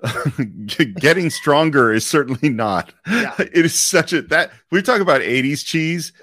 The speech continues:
Speaker 1: That is seventies cheese, that song. Um, no, the
Speaker 2: Yeah.
Speaker 1: best Rocky song is the Rocky theme, is
Speaker 2: Yes.
Speaker 1: score. That is the
Speaker 2: Period.
Speaker 1: best Rocky song.
Speaker 2: I agree. Conquest is one of the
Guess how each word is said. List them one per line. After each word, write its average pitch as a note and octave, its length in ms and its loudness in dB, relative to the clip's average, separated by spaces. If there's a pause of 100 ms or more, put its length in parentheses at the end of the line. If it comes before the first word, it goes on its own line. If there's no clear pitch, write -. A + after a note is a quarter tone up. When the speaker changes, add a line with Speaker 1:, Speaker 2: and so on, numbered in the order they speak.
(140)
Speaker 1:
That B2+ 180 6
is A2 120 -4
seventies G#2+ 480 0
cheese, E2 500 -6 (260)
that F#2+ 200 -4
song. D#2 440 -8 (500)
Um, G2+ 460 2 (220)
no, B3 160 6
the C3+ 120 2
Speaker 2:
Yeah. B2 60 -6
Speaker 1:
best G#3+ 260 2
Rocky D3+ 280 0
song C3+ 340 0
is C3+ 120 -4
the D3 100 -8
Rocky D3+ 300 -2
theme, B2+ 400 -4
is - 240 -8
Speaker 2:
Yes. D#3+ 160 0
Speaker 1:
score. D2+ 320 -4
That B2 200 0
is A#2 60 -4
the B2+ 60 -6
Speaker 2:
Period. F2+ 100 -6
Speaker 1:
best - 220 -8
Rocky C#2 260 -12
song. C2 240 -14
Speaker 2:
I G#2 120 -14
agree. G2 360 -16 (420)
Conquest F#3 600 -2
is G#2+ 100 -18
one C3 160 -12
of - 20 -12
the A2+ 60 -12